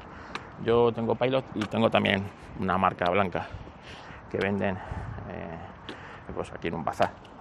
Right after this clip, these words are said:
que se llama M P, me parece, y, y funcionan igual,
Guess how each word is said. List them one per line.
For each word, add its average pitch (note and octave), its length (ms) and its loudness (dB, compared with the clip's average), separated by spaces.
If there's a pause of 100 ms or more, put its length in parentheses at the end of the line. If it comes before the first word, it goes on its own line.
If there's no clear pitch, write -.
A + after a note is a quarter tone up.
(100)
que - 60 -18
se - 80 -12
llama F2 320 -2
M F2 260 -6
P, G2 220 -4
me F2 60 -12
parece, F2+ 280 -6 (840)
y, B2+ 500 4 (160)
y A2 200 4 (100)
funcionan F#2+ 340 2
igual, - 220 0